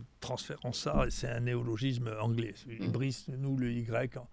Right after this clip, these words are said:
Speaker 1: France, on l'a toujours présenté, ple-, appelé Y, I,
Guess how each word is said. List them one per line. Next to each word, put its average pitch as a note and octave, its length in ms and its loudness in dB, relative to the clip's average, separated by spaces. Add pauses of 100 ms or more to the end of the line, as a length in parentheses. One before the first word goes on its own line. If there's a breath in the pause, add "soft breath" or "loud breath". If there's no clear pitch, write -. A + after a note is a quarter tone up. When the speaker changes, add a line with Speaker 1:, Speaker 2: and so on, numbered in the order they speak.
Speaker 1:
France, - 320 -8
on - 20 -8
l'a A#2 100 -4
toujours A#2 220 -6
présenté, B2 540 -4
ple-, A#2+ 200 0 (280 loud breath)
appelé C3 420 6
Y, A#2+ 540 6
I, C3+ 200 8